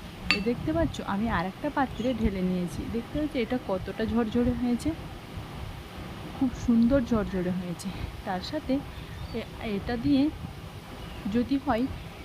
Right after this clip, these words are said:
মাছ ভাজা আর এই আলু রান্না, তাহলে দারুণ জমে যাবে।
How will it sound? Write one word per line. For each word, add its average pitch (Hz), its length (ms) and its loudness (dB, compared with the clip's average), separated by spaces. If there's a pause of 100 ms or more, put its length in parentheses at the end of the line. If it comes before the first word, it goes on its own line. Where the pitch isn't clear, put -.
(460)
মাছ 175 300 -2 (140)
ভাজা 254 280 2 (560)
আর 240 180 2 (160)
এই 254 120 4 (160)
আলু 180 200 2
রান্না, 190 340 2 (280)
তাহলে 262 320 4 (500)
দারুণ 202 340 0 (100)
জমে 170 220 4
যাবে। 160 260 -2